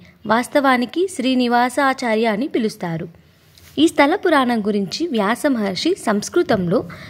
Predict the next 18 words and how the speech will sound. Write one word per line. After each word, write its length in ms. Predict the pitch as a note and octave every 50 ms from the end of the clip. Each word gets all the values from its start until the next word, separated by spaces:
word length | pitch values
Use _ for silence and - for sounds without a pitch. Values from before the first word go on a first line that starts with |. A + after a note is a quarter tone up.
| - - - A3
బ్రహ్మాండ 520 | G3 B3+ C4 C#4+ D#4+ E4+ F#4+ G4 G4 F#4+
పురాణం 520 | F#4+ F#4+ C4+ B3 A#3 G#3+ G3+ G#3+ C4+ C#4+ C#4 - - - _ _ _ _ - -
అంతర్గతంలో 800 | A3+ A3+ G#3+ - D#4 - - - C4+ - B3 G#3 G3+ A3 B3+ C#4 - - -
పది 240 | A3 G3+ F#3+ A#3 B3
అధ్యాయాలు 760 | A3+ G3+ F3+ G3+ G#3+ G3+ G3 F#3+ F3+ F3+ F3 F#3 A#3 E4 G#4 - - - - - - - _ _ _ _ _ _ _ _ _ _ - -
ఒక 180 | B3 - -
వెయ్యి 320 | E4+ D#4 E4+ D#4+ D#4 E4 D4+
నలభై 320 | B3+ A3+ A3 G#3 A3 A3
ఆరు 180 | G#3+ G#3 G3 G3+
శ్లోకములతో 800 | - - G#3 G3+ G3+ G3+ - A#3+ A#3 A3 G3 - B3+ C#4+ - - - -
అహోబిలం 600 | A#3+ B3 - G4+ G4 F4+ F4+ D#4+ D4+ C#4+ B3+ G#3
గురించి 340 | G#3 G3 G3+ G#3+ G#3 - A4
వ్రాయబడింది. 680 | G4 C4+ A3 F#3+ F#3+ F#3+ F#3 F3+ F3 F3 E3+ E3 F3+ - - - - - - - - - - - - - - -
ఇక్కడ 260 | - - - C4 B3 A3+
నవనరసింహ 760 | A3 G#3+ G#3 A3+ C4+ C4+ C4+ B3 B3 A#3 - G#3+ G#3+ G3 G#3
గుళ్ళు, 360 | F#3+ F3+ G3 F#3 F#3 F3+ F#3
ప్రహ్లాద 560 | - - - G#3+ G#3+ G#3 G#3 A3+ A3+ A3+ A3
బడి, 400 | G#3+ F#3 F#3 F#3 F3+ F#3+ F#3+